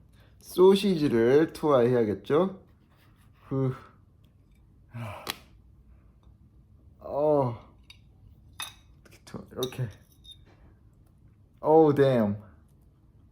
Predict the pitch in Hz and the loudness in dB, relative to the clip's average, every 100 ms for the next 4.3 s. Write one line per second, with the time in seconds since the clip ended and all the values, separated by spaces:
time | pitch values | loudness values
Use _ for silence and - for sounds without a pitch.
0 | _ _ 131 147 139 143 107 98 - - | _ _ -2 -2 -2 -2 -2 -6 -14 -20
1 | - - 220 214 - 151 107 104 - - | -20 0 2 2 2 2 2 -2 -10 -20
2 | - - - _ _ _ - - - - | -20 -20 -20 _ _ _ -20 -20 -14 -6
3 | 160 170 147 139 135 131 147 123 113 - | -2 0 0 -2 -4 -4 -2 0 0 -4
4 | 101 92 | -8 -6